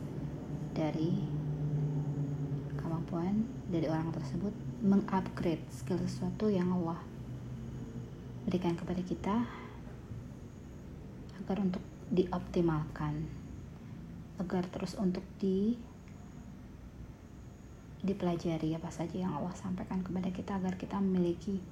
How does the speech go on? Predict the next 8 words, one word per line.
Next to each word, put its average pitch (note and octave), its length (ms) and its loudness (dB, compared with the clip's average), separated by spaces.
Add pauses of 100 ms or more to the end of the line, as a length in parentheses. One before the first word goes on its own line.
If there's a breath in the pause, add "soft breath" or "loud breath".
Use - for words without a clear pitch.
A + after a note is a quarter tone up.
(720)
sebuah, E3+ 560 2 (2000 loud breath)
um, F#3+ 640 0
kemampuan F#3 640 6 (240)
untuk F3+ 240 2
mengupgrade F3 560 2
segala G3 320 0
apa F#3 160 -2
yang F3+ 320 6